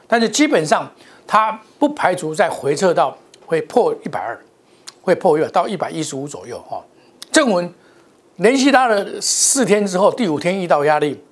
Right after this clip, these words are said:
到三十二块半，那回来这个看这个跳空缺口有没有补，哦，那它五日线现在是二十八块六毛，那假如是回到五日线也是可以注意啊，哦，这就是股票的特色，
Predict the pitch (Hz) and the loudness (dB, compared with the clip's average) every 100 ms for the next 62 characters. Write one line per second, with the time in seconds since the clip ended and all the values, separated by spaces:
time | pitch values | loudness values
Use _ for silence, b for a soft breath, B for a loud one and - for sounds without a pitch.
0 | _ _ 208 180 214 214 202 190 180 - | _ _ 0 2 0 2 2 2 2 0
1 | 156 - _ _ _ _ _ _ _ - | -2 -8 _ _ _ _ _ _ _ -4
2 | 202 - 196 220 147 147 B B - 277 | -2 2 2 2 0 -6 B B -2 2
3 | 220 - 269 208 208 240 185 185 175 156 | 2 2 0 2 2 2 2 2 2 2
4 | 131 135 139 - - _ b b b - | 0 -4 -6 -10 -20 _ b b b -14
5 | - b b 226 220 262 208 233 208 - | -14 b b -2 2 2 2 2 2 2
6 | - 214 175 156 151 - - 226 - 170 | 2 2 2 -2 -8 -6 -2 -2 0 0
7 | 170 147 - 170 123 - - _ b b | 0 -2 -2 -2 -2 -4 -18 _ b b
8 | 220 156 196 180 175 247 180 170 190 175 | 2 4 2 2 2 2 0 0 -2 -2
9 | 156 - - 127 147 120 120 - _ _ | -6 -10 -12 -10 -10 -12 -14 -18 _ _
10 | b b 110 107 208 170 170 - 120 147 | b b -12 -2 0 2 -2 -4 -6 -6
11 | 120 - 175 - 139 | -6 -4 -4 -4 -8